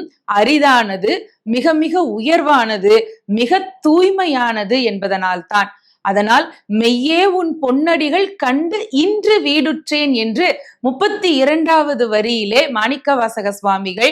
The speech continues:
அவர் குறிப்பிட்டிருப்பதனால், இந்த அவருடைய வாழ்நாளிலே முப்பத்தி இரண்டாவது வயதில் இறைவனோடு இரண்டர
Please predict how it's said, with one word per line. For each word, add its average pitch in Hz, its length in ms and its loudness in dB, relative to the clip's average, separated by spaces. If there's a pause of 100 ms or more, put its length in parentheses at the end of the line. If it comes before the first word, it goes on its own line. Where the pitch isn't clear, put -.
(300)
அவர் 262 640 2
குறிப்பிட்டிருப்பதனால், 269 1080 -2 (140)
இந்த 226 240 -2
அவருடைய 277 520 2
வாழ்நாளிலே 240 800 4 (240)
முப்பத்தி 339 520 -2
இரண்டாவது 269 760 4
வயதில் 247 500 0 (220)
இறைவனோடு 294 640 0
இரண்டர 254 400 0